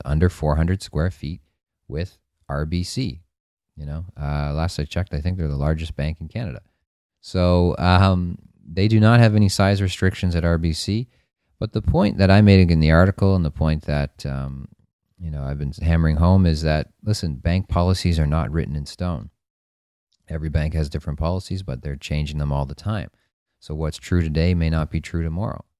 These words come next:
Um, I might have to switch from R B C if they suddenly, uh, change their policy and go somewhere else. Um, but more <laughs> likely what's gonna happen is the other banks who are restricting on smaller units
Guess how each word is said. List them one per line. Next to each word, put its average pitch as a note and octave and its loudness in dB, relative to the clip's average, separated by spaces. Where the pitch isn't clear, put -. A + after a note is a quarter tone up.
Um, C#2+ -10
I A1+ -8
might D#2 -2
have E2 -2
to E2+ -4
switch - -2
from D2 -4
R C#2 0
B C#2 -4
C D2 -2
if D2 0
they D2+ -2
suddenly, D#2+ -2
uh, D#2+ -2
change E2+ -2
their F2+ -6
policy G2+ -8
and C2 -12
go D#2 -2
somewhere F2 -2
else. D#2 -6
Um, D2 -14
but A1+ -10
more F2+ -2
<laughs> - -2
likely F2+ 2
what's E2 0
gonna D#2 0
happen D#2+ -2
is C#2+ -10
the D#2 -20
other F#2+ -2
banks D2+ -2
who D#2 -6
are C#2 -4
restricting D2+ -6
on C#2+ -6
smaller D2 -2
units C#2+ -6